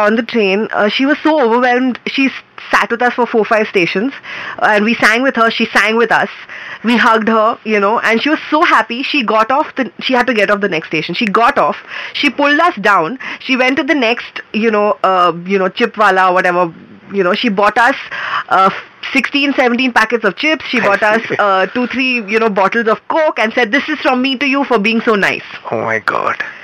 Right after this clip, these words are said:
Speaker 1: She did this for us. She bu-, she e-, she took whatever money she had collected and she, she, she bought us these things for our journey forward.
Speaker 2: And as much
Speaker 1: Can
Speaker 2: as
Speaker 1: you imagine?
Speaker 2: that a really nice moment and a really nice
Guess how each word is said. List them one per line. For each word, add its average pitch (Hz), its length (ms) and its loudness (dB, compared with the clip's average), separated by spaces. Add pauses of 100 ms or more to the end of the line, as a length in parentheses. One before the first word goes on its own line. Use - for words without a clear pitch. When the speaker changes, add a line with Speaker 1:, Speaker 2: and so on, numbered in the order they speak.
(200)
Speaker 1:
She 320 220 0
did 262 220 0
this 202 140 2
for 165 160 -2
us. - 80 -2
She 294 140 0
bu-, 233 240 0
she - 240 -6
e-, 262 180 0 (160)
she 277 200 -2
took - 160 0
whatever 233 400 0
money 240 260 0
she 269 100 -2
had 226 140 -2
collected 190 420 0
and 202 220 0
she, 233 280 -2
she, 214 380 -2
she 240 160 -2
bought 196 280 2
us 208 160 2
these 190 160 -4
things 190 200 -2
for 170 160 0
our 165 120 2
journey 151 400 -2 (280)
forward. 147 300 2
Speaker 2:
And 151 120 0 (100)
as 151 200 2
much 196 180 -2
Speaker 1:
Can 277 120 2
Speaker 2:
as 294 60 0
Speaker 1:
you 294 80 0
imagine? 160 460 -2
Speaker 2:
that 151 260 2 (160)
a 143 240 -2 (160)
really 151 300 2
nice 151 300 2
moment 135 360 0
and 135 140 2
a 135 100 4
really 127 220 2
nice 131 220 0